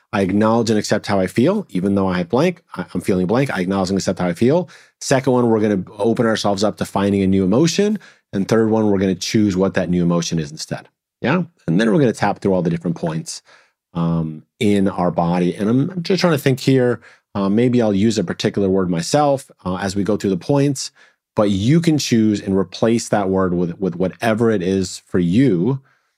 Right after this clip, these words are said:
um, that you're feeling. So I'll use worry. I'll use worry as the example as we go through this, 'cause I think that's a common thing. And again, you can use worry or s-, or stressed,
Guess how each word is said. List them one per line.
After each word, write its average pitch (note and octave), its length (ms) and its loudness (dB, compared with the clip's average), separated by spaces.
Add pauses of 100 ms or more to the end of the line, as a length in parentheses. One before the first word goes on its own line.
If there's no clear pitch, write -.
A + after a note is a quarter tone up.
(360)
um, F2 540 -2
that F#2 180 -2
you're F#2 180 2
feeling. D#2+ 260 -4
So D#3 160 0
I'll A3 140 2
use C4+ 220 2
worry. F#2+ 260 0
I'll F2+ 100 -4
use B2 240 2
worry A2+ 240 2
as F#2+ 140 0
the F#2 80 2
example F2+ 420 -2
as E2 100 -4
we E2+ 80 -2
go D#2+ 140 -4
through E2+ 180 -4
this, D2+ 140 -8
'cause E2 140 -4
I - 20 -18
think E2 160 -8
that's D#2 140 -8
a - 40 -18
common E3 360 -4
thing. D3+ 340 -14 (440)
And - 100 -2
again, E2 140 0
you F2 60 0
can F#2 140 -2
use E2+ 120 0
worry G#2 440 2
or D#2+ 120 -4
s-, - 320 -12
or E2+ 260 -4
stressed, - 800 -2